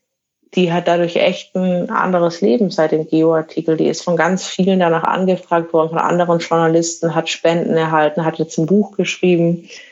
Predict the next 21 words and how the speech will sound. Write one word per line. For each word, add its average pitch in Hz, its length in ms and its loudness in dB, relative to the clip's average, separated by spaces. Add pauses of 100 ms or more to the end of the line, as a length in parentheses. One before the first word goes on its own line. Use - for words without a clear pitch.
(380)
Und 165 140 -2
die 185 100 2
hat 202 80 2
auch 202 180 0
mal 233 160 4
gesagt, 170 420 0
„Danke, 170 280 0
dass 170 200 0
du 180 100 -4
mich 175 160 -2
stolz 190 280 2
auf 196 160 -2
mein 160 160 0
Leben 160 260 0
gemacht 151 440 -6
hast.“ 156 200 -8
Also 165 160 0
das 170 160 2
ist 196 140 0
schon 196 240 2
schön. 156 420 0